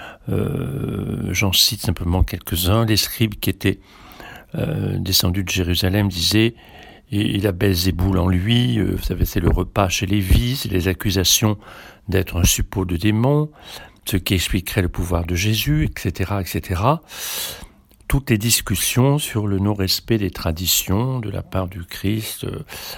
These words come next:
notamment lorsque le Seigneur, euh, va enfreindre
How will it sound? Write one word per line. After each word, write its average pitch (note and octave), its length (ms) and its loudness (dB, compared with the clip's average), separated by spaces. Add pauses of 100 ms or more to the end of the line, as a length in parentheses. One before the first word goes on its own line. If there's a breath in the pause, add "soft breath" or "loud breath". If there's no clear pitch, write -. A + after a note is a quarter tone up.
(160 loud breath)
notamment F#2+ 680 0 (480 loud breath)
lorsque - 440 4
le G2 320 -2
Seigneur, F#2+ 520 0 (540 loud breath)
euh, G#2 140 -6
va G2 300 -4
enfreindre G#2+ 680 0